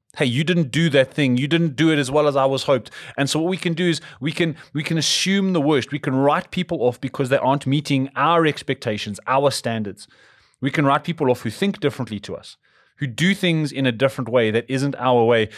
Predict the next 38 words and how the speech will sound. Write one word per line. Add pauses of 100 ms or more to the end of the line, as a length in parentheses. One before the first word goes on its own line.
(140)
We
might
think
the
best
way
to
get
from
A
to
B
is
a
straight
line. (260)
And
then
what
happens
is
we
judge (120)
artists
who, (380)
who
take
an
entirely
different
approach
to
the
journey
between
A (380)
and
B.